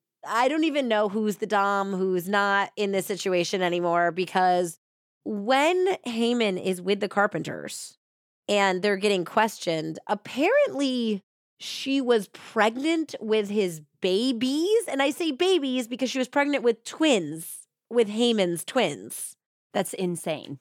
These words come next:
Speaker 1: Insane. Now, it seems like he had ordered this hit because he wanted to make his mistress happy, who was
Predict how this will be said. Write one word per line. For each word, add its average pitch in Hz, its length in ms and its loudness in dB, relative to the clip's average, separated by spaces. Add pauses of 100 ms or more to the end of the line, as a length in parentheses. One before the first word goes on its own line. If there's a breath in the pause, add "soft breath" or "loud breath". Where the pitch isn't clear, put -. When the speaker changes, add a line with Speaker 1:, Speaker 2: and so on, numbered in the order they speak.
(160)
Speaker 1:
Insane. 277 720 2 (400)
Now, 247 680 2
it 262 160 2
seems 285 440 -4
like 226 260 2
he 262 420 -4
had 190 580 0 (520)
ordered 233 340 4
this 190 240 0
hit 214 260 0
because 190 260 -8
he 202 140 -4
wanted 185 360 0
to 175 500 0 (500)
make 196 280 -4
his 170 160 -2
mistress 185 520 0
happy, 165 600 -2 (360)
who 226 120 -2
was 185 260 4